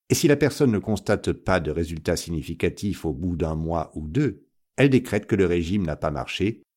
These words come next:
et en essaie un autre ou se résigne à garder ses bourrelets. Alors que l'objectif réel d'un régime est de contrecarrer une perturbation de la régulation du métabolisme des graisses,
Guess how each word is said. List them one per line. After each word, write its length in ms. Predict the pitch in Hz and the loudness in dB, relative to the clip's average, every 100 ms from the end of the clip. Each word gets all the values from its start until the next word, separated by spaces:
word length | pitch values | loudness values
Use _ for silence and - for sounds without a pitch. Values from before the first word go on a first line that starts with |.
| _ - | _ 2
et 120 | 131 | 6
en 120 | 127 | 8
essaie 300 | 120 - 107 | 6 4 2
un 120 | 90 | 2
autre 420 | 82 82 92 139 - - | 0 -2 -4 -10 -12 -2
ou 80 | 127 | 0
se 160 | - | 4
résigne 420 | 101 92 80 95 | 4 4 0 0
à 60 | 101 | 0
garder 320 | 87 78 87 | 0 0 -2
ses 160 | - 120 | 0 0
bourrelets. 420 | 131 107 76 69 _ _ _ _ _ _ | 2 -2 -4 -10 _ _ _ _ _ _
Alors 200 | 135 160 | 4 4
que 80 | 160 | 6
l'objectif 640 | 139 107 127 127 131 - | 4 4 0 2 0 2
réel 340 | 117 120 107 | 4 6 6
d'un 160 | 85 80 | 4 0
régime 540 | 78 87 104 160 147 - | -2 -2 0 0 0 -2
est 80 | 92 | -4
de 120 | 87 | -2
contrecarrer 840 | 85 - 170 143 - 117 127 143 - | -4 -6 -4 -4 0 0 0 -2 0
une 180 | 95 | -2
perturbation 840 | - 143 139 156 117 113 - - 151 | 0 -4 0 0 2 0 -2 -2 0
de 80 | 107 | 2
la 120 | 90 | 0
régulation 640 | 95 117 117 110 104 143 | -2 -2 2 0 0 -2
du 120 | 127 104 | 0 0
métabolisme 760 | 101 104 90 87 98 95 98 | 0 0 0 0 0 -2 -2
des 120 | 85 | 0
graisses, 440 | 85 85 80 - | 0 -2 -2 -8